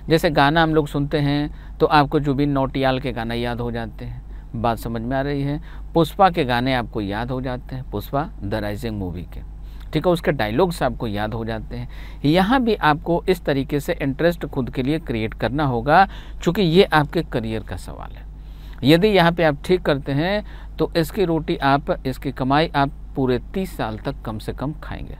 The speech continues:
more than thirty years हम एटलीस्ट बता रहे हैं, कम से कम तीस साल आप इसकी आजीविका खाएंगे, ठीक है। लेकिन पुष्पा मूवी देखने से या और ऐसे किसी भी एंटरटेनमेंट के सोर्स को यूज़ करने से हम लोगों को कुछ मिलने वाला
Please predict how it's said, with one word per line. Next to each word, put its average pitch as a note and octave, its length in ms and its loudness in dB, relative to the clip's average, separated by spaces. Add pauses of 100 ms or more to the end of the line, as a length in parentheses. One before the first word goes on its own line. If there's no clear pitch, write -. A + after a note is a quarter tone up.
(160)
more A#2+ 200 0
than D#3 160 -2
thirty D#3+ 280 -4
years C#2+ 240 -8 (440)
हम C#3 180 -2
एटलीस्ट D3+ 400 0
बता F#2 260 -8
रहे - 140 -12
हैं, - 80 -14 (580)
कम E3+ 160 6
से G3 180 0
कम F3 280 2
तीस D#3 300 -2
साल D#3 340 0
आप C#3 220 2
इसकी C3 300 -4
आजीविका A2+ 600 -4 (220)
खाएंगे, - 320 -10 (440)
ठीक D3+ 180 2
है। G3 80 0 (280)
लेकिन E3 300 4
पुष्पा D#3 360 2
मूवी C3+ 260 2
देखने C3+ 320 0
से D#3+ 140 -2
या D#3+ 180 2
और C3 260 4
ऐसे B2 360 0
किसी C3 280 -4
भी C3 100 0
एंटरटेनमेंट A#2+ 600 -2
के A#2+ 100 -4
सोर्स B2 240 -4
को A#2 120 -8
यूज़ B2 280 -4
करने C3+ 240 -2
से D#3 120 -4
हम B2+ 160 -2
लोगों A#2+ 220 -2
को C3 120 -2
कुछ C3 220 -6
मिलने A#2 240 -4
वाला C#3 300 4